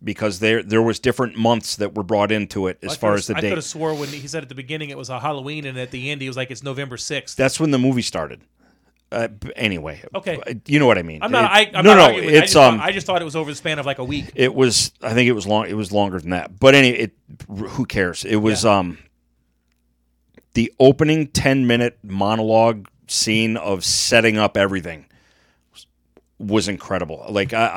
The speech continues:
Speaker 1: I could watch that scene over and over again.
Speaker 2: And that led to the first fight with
Speaker 1: And
Speaker 2: the
Speaker 1: that led
Speaker 2: skeleton
Speaker 1: to
Speaker 2: face
Speaker 1: whi-,
Speaker 2: kids, right?
Speaker 1: whi-, which you see in the trailer with the guys with the painted up faces, which you could tell they had the same smiles as the Joker at some,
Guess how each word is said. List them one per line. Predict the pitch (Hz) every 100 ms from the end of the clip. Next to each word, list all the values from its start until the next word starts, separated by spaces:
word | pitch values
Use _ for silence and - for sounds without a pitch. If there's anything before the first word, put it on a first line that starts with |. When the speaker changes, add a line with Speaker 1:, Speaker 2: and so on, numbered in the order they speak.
| 123
Speaker 1:
I |
could | 123 104
watch | 104 101 -
that | 104
scene | - 104 98
over | 95 101 95 98
and | 92
over | 90 90
again. | 85 87
Speaker 2:
And | 147
that | 147
led | 143 131
to | 139
the | 123
first | - 135 -
fight | - 127 123
with | -
Speaker 1:
And | 117 107
Speaker 2:
the |
Speaker 1:
that | 117 117
led | 117 113 104
Speaker 2:
skeleton | 123
Speaker 1:
to | 117
Speaker 2:
face | 113
Speaker 1:
whi-, | 120
Speaker 2:
kids, | 127 117 123
right? | 120
Speaker 1:
whi-, | 127 117
which | 127 -
you |
see | 110 127 117
in | 113
the |
trailer | - 110 107 107
with | 104 -
the |
guys | 101 107 98
with | 104 -
the |
painted | 113 107 101
up | 95
faces, | - 104 98 107 98
which | 101 -
you |
could | - 90
tell | 110 101
they | 104
had | 92 95
the | 95
same | 107 98
smiles | - - 101 98 95
as | 95 90
the |
Joker | 80 104 - 107 90
at | 92 -
some, | - 92